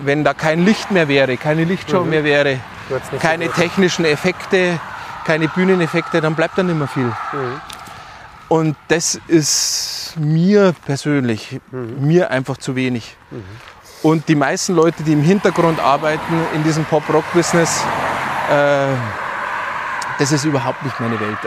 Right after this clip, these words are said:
Speaker 1: Also
Speaker 2: Mhm.
Speaker 1: das sind einfach Leute, äh, mit denen ich grundsätzlich einfach nicht gern arbeite und mit denen ich auch nichts zu tun habe. So, das ist kurz mal Hauptstraße
Speaker 2: Jetzt
Speaker 1: hier
Speaker 2: sind wir
Speaker 1: quasi.
Speaker 2: richtig, hier ist, äh, muss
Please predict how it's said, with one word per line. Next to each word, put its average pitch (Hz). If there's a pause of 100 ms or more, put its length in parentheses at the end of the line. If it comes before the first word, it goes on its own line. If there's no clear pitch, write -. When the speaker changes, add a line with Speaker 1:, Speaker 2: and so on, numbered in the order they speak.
Speaker 1:
Also 131
Speaker 2:
Mhm. 131
Speaker 1:
das 131
sind 156
einfach 139 (400)
Leute, 131
äh, 135
mit 131
denen 143
ich 139
grundsätzlich 135
einfach 120
nicht 123
gern 117 (520)
arbeite 143
und 131
mit 127
denen 127
ich 123
auch 113
nichts 123
zu 120
tun 117
habe. 95
So, 117
das 120
ist 123 (440)
kurz -
mal 135
Hauptstraße 156
Speaker 2:
Jetzt 151
Speaker 1:
hier 175
Speaker 2:
sind 185
wir 170
Speaker 1:
quasi. 170
Speaker 2:
richtig, 180
hier 160
ist, -
äh, 131 (3000)
muss 151